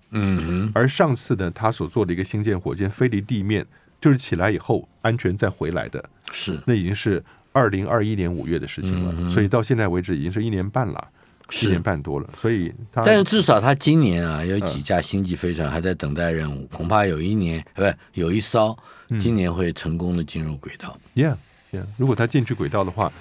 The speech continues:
Speaker 1: 嗯。
Speaker 2: 那根本是给波音S L S一个重击。
Speaker 1: 重大的压力，
Speaker 2: 一样，
Speaker 1: 啊。
Speaker 2: 嗯。
Speaker 1: 好了，接，接下来跟，嗯，现实的这个，呃，战争，乌俄战争也有关系的。
Speaker 2: 嗯。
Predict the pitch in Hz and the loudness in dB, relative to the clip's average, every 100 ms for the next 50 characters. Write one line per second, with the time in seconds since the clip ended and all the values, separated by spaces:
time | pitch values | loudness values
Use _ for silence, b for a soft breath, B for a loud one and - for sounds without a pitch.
0 | 95 98 95 101 113 80 - - - 113 | -2 2 2 4 2 0 -6 -4 0 0
1 | 107 78 107 104 73 73 104 104 107 110 | -2 -6 -6 -4 -4 -2 0 0 0 -4
2 | - - 117 - 90 90 90 87 85 90 | -8 -4 -4 0 0 0 -2 -2 -2 -2
3 | 110 73 69 - - _ - 107 95 90 | -2 -4 -8 -14 -20 _ -2 0 2 2
4 | 82 78 82 71 65 - - 82 76 69 | 0 0 -2 -4 -8 -14 -12 -6 -4 -4
5 | - B B 73 67 B - 92 104 - | -8 B B -8 -8 B 0 2 2 0
6 | - - 107 95 120 117 101 95 110 110 | -8 -10 -8 0 2 2 2 0 -2 -2
7 | 113 113 113 113 107 - - 82 87 80 | -2 -2 -2 -4 -8 -12 -10 -8 -8 -10
8 | 76 - 127 90 - 85 98 95 87 80 | -8 0 0 0 -4 -4 -2 -2 -2 -6
9 | 73 67 _ - 87 85 - - 78 80 | -10 -14 _ -10 -10 -10 -14 -14 -14 -18
10 | - 127 98 95 104 117 123 107 104 95 | -4 0 2 0 0 2 2 2 0 0
11 | 95 95 87 120 73 78 73 71 - - | 0 0 2 2 0 -4 -6 -6 -12 -10
12 | - 107 | -4 -4